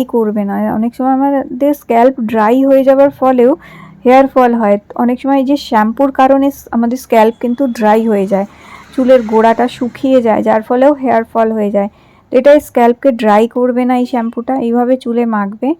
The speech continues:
মেখে যেরম নর্মাল শ্যাম্পু করো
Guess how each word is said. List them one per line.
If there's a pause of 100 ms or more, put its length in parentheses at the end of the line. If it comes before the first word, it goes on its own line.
(360)
মেখে
যেরম
নর্মাল
শ্যাম্পু
করো